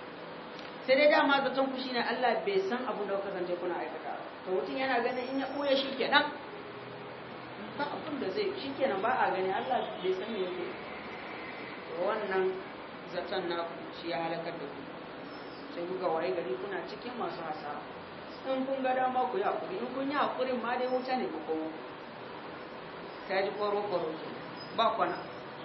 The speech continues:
In kun yi haƙuri to wuta ne ku komo. In ma dai kuna neman kuma wani a ba ku dama ce ta bi kuma babu. Za ka kenan kaga dole ma kai haƙurin. To in mutum ya haƙurin kuma wuta.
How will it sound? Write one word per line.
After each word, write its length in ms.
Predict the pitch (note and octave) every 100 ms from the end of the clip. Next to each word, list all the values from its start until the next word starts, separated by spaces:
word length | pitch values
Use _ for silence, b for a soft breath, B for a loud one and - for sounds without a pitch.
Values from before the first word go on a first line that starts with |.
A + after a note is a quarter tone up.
| - C#4+
In 160 | E4
kun 240 | D#4+ E4 D#4+
yi 80 | E4
haƙuri 480 | C#4+ C#4 D4 D4+ C4+
to 80 | G3+
wuta 260 | A3 A#3+ A3+
ne 60 | F#3
ku 120 | F3 E3+
komo. 180 | E3+ E3 - - - - -
In 80 | C#4+
ma 160 | D#4+ D#4
dai 160 | D#4 D#4
kuna 300 | D#4+ D4+ C4+
neman 340 | C4+ C#4 C#4
kuma 180 | C#4+ C#4+
wani 360 | D4 C#4+ C#4+ C#4 - - -
a 100 | A#3+
ba 220 | C4 C4+
ku 80 | C4+
dama 340 | B3+ C4 C4+ C4+
ce 120 | C4+ A#3
ta 100 | B3
bi 100 | B3+ B3+
kuma 180 | B3+
babu. 280 | B3 C4 A#3 - - - - - - - - - - - - - - -
Za 180 | B3 D4
ka 80 | D4
kenan 200 | C4+ C4
kaga 200 | C4+ C4+
dole 200 | C4+ C4+ A#3+
ma 140 | A3+
kai 120 | A3+
haƙurin. 360 | G3 F#3+ F#3 E3 - - - - - - - - -
To 120 | A#3
in 140 | C4+ D4+
mutum 160 | D#4 D4
ya 200 | C#4 C4
haƙurin 260 | B3+ A#3+ A#3
kuma 160 | G3+
wuta. 260 | G3 F#3+